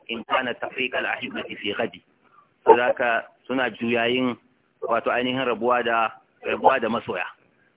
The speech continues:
To duk wanda baya tafiye-tafiye, to ma bai san hakikanin soyayyan da yake wa masoyansa ba. Kullum kana tare da mutum din nan, ba shi yana cewa zo mu zauna ma zo mu bata ni. To sai ka rubu da shi na tsawon lokaci sai ka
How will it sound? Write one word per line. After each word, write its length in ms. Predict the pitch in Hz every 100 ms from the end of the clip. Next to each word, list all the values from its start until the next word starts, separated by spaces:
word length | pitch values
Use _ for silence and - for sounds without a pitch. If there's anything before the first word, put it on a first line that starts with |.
| _
To 120 | -
duk 180 | - -
wanda 340 | 202 214 185
baya 360 | 160 165 160 139 -
tafiye-tafiye, 800 | 131 127 143 - 90 110 107 107 _ _ _ _ _ _ _
to 80 | 107
ma 180 | 131 160
bai 160 | 135 127
san 160 | 160
hakikanin 560 | 156 127 - 151 147 151 -
soyayyan 420 | 127 147 139 123
da 60 | 120
yake 220 | - 120
wa 80 | 117
masoyansa 480 | 120 - 107 107 101
ba. 80 | - _ _ _ _ _ _
Kullum 280 | 180 190 190
kana 240 | 202 -
tare 240 | 90 135 160
da 80 | 139
mutum 300 | 123 - 120
din 180 | 120
nan, 200 | 117 110 - -
ba 200 | 143 165
shi 80 | 165
yana 140 | 151
cewa 200 | 147 139
zo 120 | 131 151
mu 100 | 139
zauna 280 | 139 143 127
ma 140 | 127
zo 120 | 135
mu 120 | 135
bata 340 | 120 113 - 104
ni. 80 | 110 _ _ _ _ _ -
To 80 | 339
sai 160 | - - -
ka 140 | 214
rubu 160 | 202 156
da 100 | - -
shi 80 | 160
na 120 | 165
tsawon 280 | - 202 208
lokaci 400 | 208 208 - 156
sai 100 | 196
ka 120 | 151